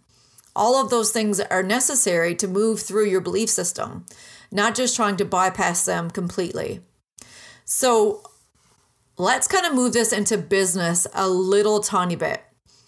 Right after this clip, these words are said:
because I want to show you the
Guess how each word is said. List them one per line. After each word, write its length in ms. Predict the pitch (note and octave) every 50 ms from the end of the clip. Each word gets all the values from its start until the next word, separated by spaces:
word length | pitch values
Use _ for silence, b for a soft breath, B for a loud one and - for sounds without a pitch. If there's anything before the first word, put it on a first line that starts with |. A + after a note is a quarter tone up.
| B B B B B B B B -
because 480 | B3+ A#3+ - A3 A#3+ A3+ A3 G#3+ -
I 120 | - - G#3+
want 240 | G3 A#3+ C#4+ F#4
to 100 | A4+ G#4+
show 320 | - - - C4 B3 A#3 A#3
you 600 | A3 G3+ F#3 F3+ F3 F3 F3 F3 F3 F3+ - - -
the 840 | F3 E3 F#3+ G3+ G3+ G#3 G#3 G3+ G3+ G3 G3 G3 F#3 F#3 F3 F3+